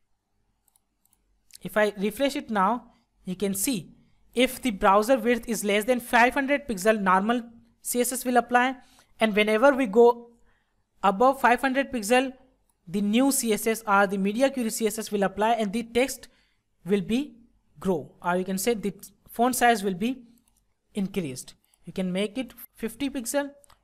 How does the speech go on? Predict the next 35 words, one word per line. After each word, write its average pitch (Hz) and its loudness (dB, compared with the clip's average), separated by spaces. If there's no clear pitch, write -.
If 175 -12
I 190 2
refresh 196 -2
it, 277 -10
you 202 -8
can 196 -4
see 269 -6
this 202 -4
is 254 -8
the 208 -6
text 214 -4
what 185 0
we 196 -4
have 202 -4
in 185 -8
the 175 -6
media 170 -4
query. 269 -6
This 196 -6
is 220 -8
what 175 -2
we 165 -12
have 180 -6
in 160 -12
the 147 -10
normal 131 -10
C 127 -16
S 127 -20
S, - -18
okay? 262 -6
Now 233 4
there 277 4
is 302 -4
another 247 2
way 233 0